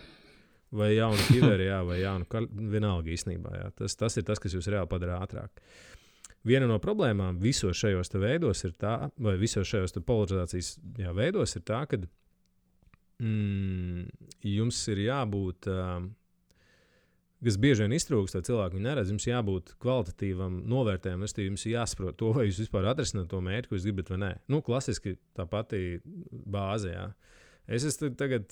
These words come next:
pēdējā mēneša laikā dzirdējis visu kaut ko, ka tur vajag šitā braukt, un vajag, vajag braukt augstāk, kaut kā zemāk, ir kaut kāds maģiskais pulss, jā.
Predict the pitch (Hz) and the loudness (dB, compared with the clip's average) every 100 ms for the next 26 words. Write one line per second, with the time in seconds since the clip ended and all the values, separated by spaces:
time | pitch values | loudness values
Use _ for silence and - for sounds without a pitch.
0 | 113 98 127 110 98 92 95 101 107 113 | -8 0 2 2 2 0 -2 -4 -4 -4
1 | 104 104 95 98 104 90 82 98 - 95 | -6 -4 -4 -2 -2 -4 -4 -6 -6 -8
2 | - 95 - 87 - 90 92 92 92 98 | -4 -6 -6 -8 -6 -2 -2 -4 -8 -14
3 | - - 151 214 196 202 214 185 120 95 | -8 -4 -2 -2 0 0 0 0 -2 -2
4 | 95 98 87 - - - - - 95 90 | 0 0 -2 -10 -20 -20 -18 -6 -2 0
5 | 90 76 151 165 135 - 95 90 92 147 | -2 2 2 2 0 0 -2 0 0 -2
6 | 151 110 95 90 90 92 107 98 85 87 | -2 -2 -2 0 0 0 0 0 0 -4
7 | 90 - 165 185 - - - - 98 104 | -4 2 4 4 0 -8 -10 -8 -6 -6